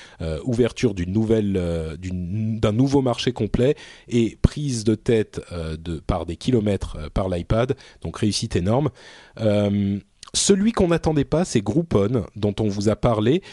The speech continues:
qui vient lui aussi de faire, c'est la journée des cinq cents millions, qui vient de faire une levée de fonds des cinq cents millions aussi. Donc, euh, Groupon,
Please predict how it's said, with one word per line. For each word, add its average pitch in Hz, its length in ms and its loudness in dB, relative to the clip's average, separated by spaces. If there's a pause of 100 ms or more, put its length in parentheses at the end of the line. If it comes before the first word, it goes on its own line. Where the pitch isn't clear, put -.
(140)
qui 131 180 -6
vient 175 300 2
lui 190 200 2
aussi 185 360 2
de 185 100 4
faire, 156 320 2
c'est - 140 -2
la 90 100 0
journée 123 300 2
des 110 100 2
cinq 117 140 0
cents 123 160 0
millions, 175 300 2 (300)
qui 147 140 -2
vient 170 220 2
de 160 100 4
faire 156 200 4
une 139 100 2
levée 139 180 4
de - 80 -2
fonds 170 220 0
des 147 100 4
cinq 147 220 0
cents 156 180 -2
millions 156 340 2
aussi. - 360 0 (580)
Donc, 101 400 2
euh, 101 160 6
Groupon, 139 640 2